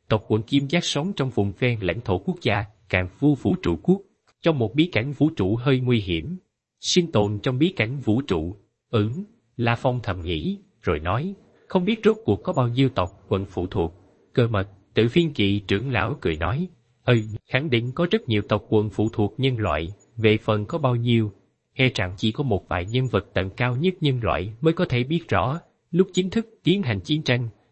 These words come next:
tộc quần phụ thuộc cũng là một vũ khí lợi hại." La Phong gật đầu, "Vũ khí, nhân loại có thể thật sự dùng rất nhiều tộc quần phụ thuộc trở thành bia đỡ đạn. Rất nhiều tộc quần ấy phải sống khổ, sống sở.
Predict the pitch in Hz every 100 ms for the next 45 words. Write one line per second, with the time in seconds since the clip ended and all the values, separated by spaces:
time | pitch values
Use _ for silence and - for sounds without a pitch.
0 | - 143 - 139 127 135 120 123 - 160
1 | 123 98 90 110 110 - 170 107 78 78
2 | 76 80 _ _ _ 139 143 - 151 139
3 | 107 - 113 92 82 - _ _ - 123
4 | 147 - 160 190 226 - _ _ 156 147
5 | 113 87 107 - 170 123 123 117 - 98
6 | 95 110 110 113 117 196 - 92 82 98
7 | - 104 92 - 107 - 92 - 131 107
8 | 80 98 104 98 90 90 135 80 80 90
9 | _ _ - 156 202 127 101 - 101 -
10 | 95 104 135 170 92 85 143 175 - 76
11 | 90 156 _ - - 165 180 87 80